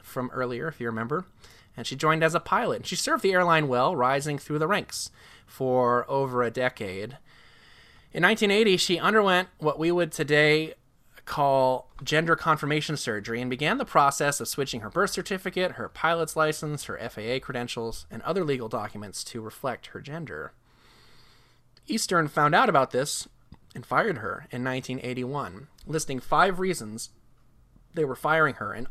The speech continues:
all five reasons related directly to her surgery or to her trans identity. She sued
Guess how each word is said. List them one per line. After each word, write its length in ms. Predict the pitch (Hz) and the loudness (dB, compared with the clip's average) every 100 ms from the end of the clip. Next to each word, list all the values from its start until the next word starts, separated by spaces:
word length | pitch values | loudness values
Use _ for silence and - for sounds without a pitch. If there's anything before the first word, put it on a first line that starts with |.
| - | 2
all 400 | 175 190 185 185 | 6 8 8 6
five 500 | 180 170 170 165 165 | 4 6 6 4 0
reasons 540 | 170 156 113 107 - | -2 -2 -4 -8 -8
related 400 | 120 135 143 131 | -4 -2 -2 -2
directly 580 | - 143 - - 95 101 - - - - | 0 2 2 -2 -12 -14 -20 -20 -20 -14
to 160 | - | -10
her 100 | 113 | -8
surgery 600 | 107 151 139 127 127 113 - | -4 2 2 2 -4 -4 -8
or 100 | 226 | -10
to 180 | - 110 | -8 -6
her 100 | 110 | -6
trans 380 | - 104 104 104 | -6 -8 -10 -10
identity. 560 | 104 113 117 87 - _ _ _ - _ _ - - - - - - - | -8 -8 -8 -10 -16 _ _ _ -20 _ _ -20 -20 -20 -20 -20 -20 -16
She 160 | - 247 | -2 0
sued 520 | - 302 320 151 - | 2 4 4 4 0